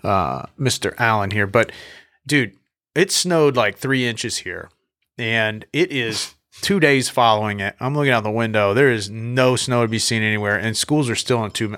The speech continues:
a two-hour delay today. Um, dude, I hate the snow.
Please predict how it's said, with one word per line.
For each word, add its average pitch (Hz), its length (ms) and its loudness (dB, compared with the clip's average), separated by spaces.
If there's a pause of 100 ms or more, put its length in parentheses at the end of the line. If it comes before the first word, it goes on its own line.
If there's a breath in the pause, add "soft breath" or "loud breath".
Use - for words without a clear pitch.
a - 40 -12
two-hour 104 320 0
delay 101 260 -2
today. 98 280 -4 (540 loud breath)
Um, 107 520 2 (360)
dude, 135 160 4
I 151 100 2
hate 110 300 -8
the 82 80 -14
snow. 87 400 -12